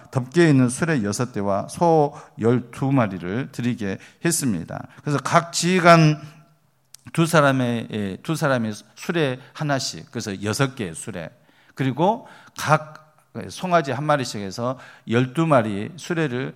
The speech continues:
먼저, 자, 레인들이 쓸 수 있도록, 레인들이 이 성막을 운반하는 데 쓸 수 있도록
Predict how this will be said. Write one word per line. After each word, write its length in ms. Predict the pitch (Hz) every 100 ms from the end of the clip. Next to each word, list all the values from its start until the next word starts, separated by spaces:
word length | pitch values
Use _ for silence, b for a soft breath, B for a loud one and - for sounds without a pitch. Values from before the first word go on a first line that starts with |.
| B B
먼저, 840 | 127 147 175 156 160 156 110 135 B B B
자, 180 | 104 95
레인들이 720 | 113 139 175 202 185 165 156
쓸 220 | - 220
수 360 | 208 - 214 208
있도록, 640 | 120 123 123 123 98 -
레인들이 460 | 123 160 165 143 123
이 60 |
성막을 480 | 127 196 202 175 139
운반하는 720 | 110 113 131 143 151 135 113
데 60 | 101
쓸 200 | 104 170
수 140 | 156 120
있도록 480 | - 101 117 139